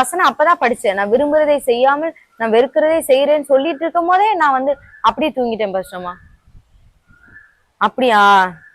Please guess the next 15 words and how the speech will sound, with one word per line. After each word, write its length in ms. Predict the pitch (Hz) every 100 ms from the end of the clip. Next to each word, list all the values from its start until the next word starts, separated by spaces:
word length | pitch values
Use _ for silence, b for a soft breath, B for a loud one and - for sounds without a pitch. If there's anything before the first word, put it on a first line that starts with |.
| -
சரிங்க 240 | 247 240 226
பாஸ்டர் 220 | 202 220
அம்மா, 100 | 202
அந்த 100 | 196 190
வசனம் 300 | - 262 254
சொல்லுங்க 240 | 226 226
பாஸ்டர் 240 | 202 - 202
அம்மா, 120 | 190
நான் 100 | 190
எடுத்துக்கிறேன், 400 | 202 233 208 175
பைபிள் 280 | 190 254 247
கையில 180 | 196 226
தான் 120 | 226
வச்சிருக்கேன். 400 | - 185 175 156 _ _ _ _ _ _ _ _ _ _
கொலோசியர் 640 | 214 247 240 254 269 330